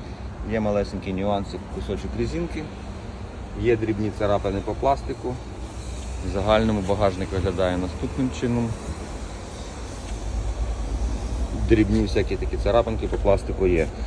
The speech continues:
Що в нас маємо тут? Маємо нову запаску.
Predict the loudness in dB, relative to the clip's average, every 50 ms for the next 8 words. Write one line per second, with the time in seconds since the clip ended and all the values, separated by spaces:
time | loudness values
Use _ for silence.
0 | -4 -4 -4 -2 0 2 2 2 2 0 -2 0 2 2 2 2 2 0 0 0
1 | -2 0 0 0 0 2 2 2 2 2 2 2 2 2 2 0 -2 -2 0 2
2 | 0 2 2 0 -2 -2 -2